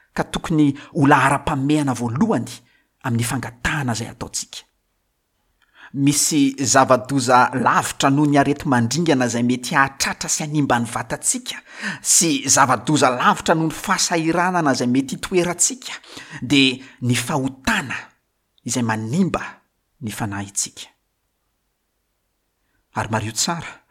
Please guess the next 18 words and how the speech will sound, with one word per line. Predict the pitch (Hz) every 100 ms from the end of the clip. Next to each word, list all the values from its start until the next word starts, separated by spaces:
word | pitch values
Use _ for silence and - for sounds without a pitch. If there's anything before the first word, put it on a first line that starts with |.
| - - -
fa | 139 127
resahan'i | 131 131 151 123 113
Jaona | 123 123 127
eto | 165 - 147
ny | 131 117
fangatahana | - 135 110 - 175 156 139
tokony | 175 - 156
ho |
ataontsika | 147 160 - - - - - - -
mba | 139
amin'ny | 131 139
fiainoana | - - 226 190 180 226 208
sy | 208 -
ny | 196
famalian'Andriamanitra | - 226 196 190 190 170 160 143 143 240 -
an'izany | 139 147 127
fangatahana | - 156 113 - - 139 113
izany. | 104 - -